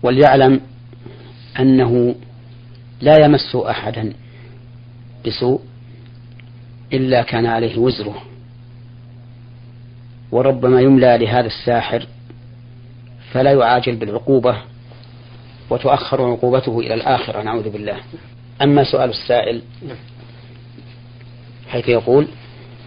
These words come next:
Speaker 2: يقول: فضيلة الشيخ، هل تجوز الصلاة خلف إمام يتعامل بالسحر؟
Speaker 1: نعم. أما سؤال السائل وهي الصلاة خلف إمام يتعامل بالسحر،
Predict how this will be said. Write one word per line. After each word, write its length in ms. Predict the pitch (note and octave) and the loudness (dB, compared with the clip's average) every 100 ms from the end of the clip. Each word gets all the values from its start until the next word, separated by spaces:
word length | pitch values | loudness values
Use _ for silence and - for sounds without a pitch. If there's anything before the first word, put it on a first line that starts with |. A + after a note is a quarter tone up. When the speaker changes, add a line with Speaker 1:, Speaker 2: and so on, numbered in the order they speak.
| D3 | -14
Speaker 2:
يقول: 380 | - D3 C#3 | -10 -8 -8
فضيلة 360 | B2 C3+ C3+ B2+ - | -10 -10 -8 -10 -10
الشيخ، 460 | A#2+ C#3+ C3 - | -10 -10 -10 -10
هل 60 | D3 | -10
تجوز 380 | - B2 C#3+ B2 | -8 -8 -8 -8
الصلاة 440 | - C#3+ C3+ B2+ - - - - - | -8 -8 -6 -8 -12 -20 -20 -20 -10
خلف 280 | D#3 B2+ C3 | -6 -4 -4
إمام 480 | C3+ C#3 C3 B2+ | -4 -2 -2 -4
يتعامل 580 | B2+ B2 B2 A#2+ C3 A#2 | -4 -6 -6 -4 -4 -6
بالسحر؟ 480 | A2 A2+ - - - | -8 -8 -8 -8 -4
Speaker 1:
نعم. 200 | A2+ G2 - - - - - - - - - - - - - - - - - - - - - | -2 -4 -8 -20 -20 -20 -20 -20 -20 -20 -20 -20 -20 -20 -20 -20 -20 -20 -20 -20 -20 -20 -6
أما 360 | B2+ C3+ C#3 C3 - - - - - - - - - - - - - - - - - | 0 4 4 2 -8 -20 -20 -20 -20 -20 -20 -20 -20 -20 -20 -20 -20 -20 -20 -20 -20
سؤال 280 | - C3+ C3 | -8 -4 -4
السائل 560 | A2+ - C3 B2+ C3+ - - - - - - - | -4 -4 -2 0 -2 -4 -12 -20 -20 -20 -20 -12
وهي 200 | - A#2 | -8 -6
الصلاة 420 | A2+ - B2 B2+ A2+ | -6 -4 -4 -4 -6
خلف 280 | C3 A#2 | -10 -6
إمام 340 | A2+ A2 B2+ A#2+ | -4 0 2 2
يتعامل 460 | A2 - - A2+ | -2 -6 -6 -6
بالسحر، 520 | A2 - - A#2 A#2 | -8 -10 -8 -6 -8